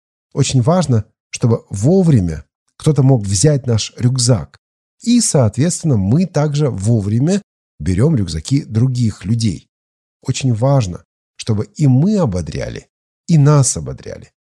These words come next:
И мы утешали, и нас утешали. И мы поддерживали, и нас поддерживали. Читаем дальше. «Будьте долготерпеливы ко всем».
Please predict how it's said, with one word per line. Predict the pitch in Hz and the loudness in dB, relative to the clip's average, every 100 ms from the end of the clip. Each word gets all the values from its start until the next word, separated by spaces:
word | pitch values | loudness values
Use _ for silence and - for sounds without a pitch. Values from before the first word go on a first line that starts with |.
| _ _ - | _ _ -2
И | 190 | 2
мы | 185 165 208 214 202 | 4 4 2 2 0
утешали, | 165 151 139 - 135 104 | -4 -2 -4 -2 -2 -2
и | - 147 | -2 0
нас | 156 175 147 | 0 0 -2
утешали. | 98 85 - - 60 - _ _ _ _ | -6 -12 -12 -12 -14 -20 _ _ _ _
И | 196 | 2
мы | 180 175 233 | 4 4 2
поддерживали, | 160 156 143 127 139 90 85 69 - _ | 0 -2 0 2 2 0 -6 -8 -14 _
и | - 170 - - | -4 -4 -4 -2
нас | 143 185 170 - - - | 0 2 2 0 -6 -4
поддерживали. | 120 117 127 95 73 60 - _ _ _ _ _ _ _ _ _ _ _ _ - | -2 2 2 0 -4 -12 -16 _ _ _ _ _ _ _ _ _ _ _ _ -14
Читаем | - - 98 90 | -10 -6 -4 -2
дальше. | 104 156 139 139 120 | -2 -2 -2 -4 -6
«Будьте | 98 101 170 160 - 165 | -6 -2 0 -2 -2 -2
долготерпеливы | 127 127 127 120 117 101 - 101 104 131 139 151 | 0 0 -2 -2 -4 -6 -4 -2 0 0 0 -4
ко | - - | -6 -6
всем». | - - - 120 80 67 | -6 -6 0 0 0 -8